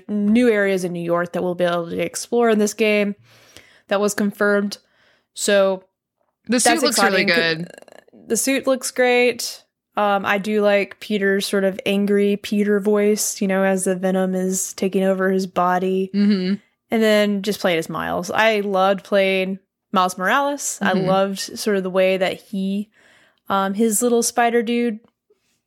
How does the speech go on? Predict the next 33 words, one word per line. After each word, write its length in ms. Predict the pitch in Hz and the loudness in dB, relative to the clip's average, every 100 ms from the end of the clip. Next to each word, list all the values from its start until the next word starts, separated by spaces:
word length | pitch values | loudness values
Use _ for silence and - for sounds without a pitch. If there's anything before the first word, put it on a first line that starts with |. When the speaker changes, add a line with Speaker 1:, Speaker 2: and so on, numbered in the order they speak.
| _ | _
Speaker 1:
magic 540 | 226 240 240 220 240 226 | -2 0 2 2 -2 0
works. 520 | 226 233 233 240 - | 2 4 4 0 0
I 80 | 233 | 2
don't 160 | 226 220 | 4 4
know 100 | 220 | 2
Speaker 2:
Mm-hmm. 80 | 208 | 2
Speaker 1:
how 240 | 208 214 | 2 2
that, 280 | 240 220 - | 2 0 0
<laughs> 0 | |
is 300 | 254 233 208 | 0 0 0
it 120 | 214 | -2
magic? 460 | 196 196 202 208 202 | 0 -2 0 -2 -2
No, 280 | 196 196 196 | 0 2 4
like, 200 | 190 185 | 2 0
electric, 480 | 196 196 - 208 - - | -2 -2 -2 -6 -6 -10
electric, 580 | - 196 196 196 - 220 | -8 -2 -2 -2 -2 2
Speaker 2:
Yeah. 320 | 311 339 262 170 - | 2 2 0 0 -2
Speaker 1:
uh, 560 | 208 202 196 196 196 | -2 -2 -2 -2 -4
attack, 440 | 202 - 214 214 214 | -8 -4 -2 -2 -2
attacks 460 | 196 - 220 233 - | -6 -2 -4 -6 -6
that 120 | 214 | -4
he 100 | 220 | -2
Speaker 2:
Yeah. 280 | 226 220 220 | 0 0 -2
Speaker 1:
has. 220 | 226 - - - - - - - - | -4 -10 -20 -20 -20 -20 -20 -20 -4
Anyways, 400 | 359 277 233 196 - - - _ _ _ | 2 4 4 0 -6 -20 -20 _ _ _
I 60 | 254 | -2
can't 120 | 311 | 0
wait 60 | 285 | 0
to 60 | |
see, 240 | 254 240 214 | 0 2 2
like, 160 | 202 190 | 2 0
how 120 | 196 | 0
they 380 | 185 165 151 | 0 -2 -6